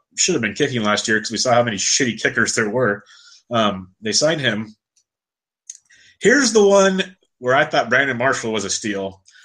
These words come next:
They signed Peter Wader to a deal where he's getting at least sixteen million dollars in his first season. For those that don't know French, that's Pierre Garçon. Um, that is an interesting deal. I'm not against Pierre Garçon.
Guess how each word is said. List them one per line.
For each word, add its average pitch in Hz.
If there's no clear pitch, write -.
They 113
signed 175
Peter 202
Wader 117
to 131
a 113
deal 107
where 123
he's 113
getting 131
at 117
least 135
sixteen 131
million 123
dollars 113
in 107
his 98
first -
season. 95
For 139
those 139
that 127
don't 131
know 120
French, 160
that's 123
Pierre 135
Garçon. 113
Um, 104
that 135
is 131
an 123
interesting 120
deal. 107
I'm 104
not 127
against 120
Pierre 165
Garçon. 165